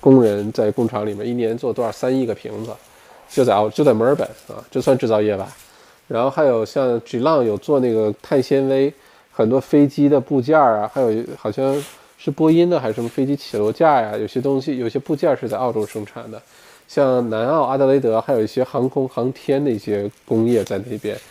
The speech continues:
澳洲是有制造业的，但是都是很高附加值的制造业。嗯，比较低附加值的，比如做个衣服啊，你很少看见 Made in Australia 的 T 恤衫儿，对吧？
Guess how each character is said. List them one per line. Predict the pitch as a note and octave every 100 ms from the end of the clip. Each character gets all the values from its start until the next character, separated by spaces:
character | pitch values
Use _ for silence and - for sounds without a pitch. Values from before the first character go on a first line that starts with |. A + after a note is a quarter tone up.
| - - -
澳 | F#3
洲 | G3
是 | - G#3+
有 | A2+
制 | - A#2
造 | A2
业 | A2 G2+
的， | G2
但 | D3 C#3+
是 | D3
都 | C#3 D#3+
是 | E3
很 | - A#2+ G#2 -
高 | C#3 C#3 C3+ C#3
附 | - B2
加 | C3+ B2
值 | - A2+
的 | G2+ G#2+
制 | -
造 | G2+ G#2+
业。 | G2+ G2 _ _ - - _ -
嗯， | A2 G#2+ G#2 G#2 A2 - _ _ _ _ _ _ _
比 | D3
较 | D#3+ F3
低 | E3 F3
附 | -
加 | C3 A#2+
值 | - G#2 G2
的， | G2
比 | G#2
如 | G#2
做 | - C3
个 | A2+
衣 | B2+ C#3
服 | C3 A2+
啊， | G2+ G#2 - - - _ - B3+ -
你 | G#2+
很 | - C#3+
少 | A#2
看 | B2+
见 | B2
Made | B2 B2+
in | B2+ B2
Australia | - C3 B2+ G#2+
的 | G2+
T | - A#2
恤 | G#2+
衫 | A2
儿， | A2+ A2+
对 |
吧？ | G#2 F#2